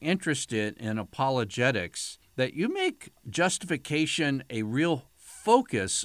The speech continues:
of your studies. Why? Let me share with you a personal experience. I'm a former evangelical pastor who at times had some pretty sharp differences with the Catholic Church. And I would say that these differences were s-,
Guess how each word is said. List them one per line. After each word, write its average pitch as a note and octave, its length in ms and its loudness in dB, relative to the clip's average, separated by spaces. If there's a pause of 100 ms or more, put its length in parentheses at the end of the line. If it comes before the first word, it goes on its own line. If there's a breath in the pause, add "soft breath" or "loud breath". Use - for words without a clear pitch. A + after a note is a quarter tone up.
of A2+ 200 0
your A2 140 0
studies. C#3 720 -2 (320)
Why? C#3 440 4 (200)
Let E3+ 160 2
me A3 100 2
share F3 280 0
with E3 180 -2
you D#3+ 140 4
a C#3 80 2
personal E3 460 0
experience. G#2+ 800 -4 (160)
I'm A#2+ 180 2
a F3+ 60 -2
former E3+ 420 2
evangelical C3+ 800 0
pastor A#2 640 0 (300)
who C3 160 2
at C3+ 100 -4
times D#3 520 4
had C3 220 2
some A#2+ 220 -2
pretty D3 500 0 (440 soft breath)
sharp - 540 6 (220)
differences A2 840 4
with B2+ 220 2
the C#3 80 -4
Catholic A2 520 0
Church. - 640 -4 (400 loud breath)
And C3 120 -2
I D3 120 6
would F#3 200 0
say D3 480 2
that A#2 280 -2
these D3+ 200 4
differences D3 680 0
were A2+ 140 -2
s-, - 260 -4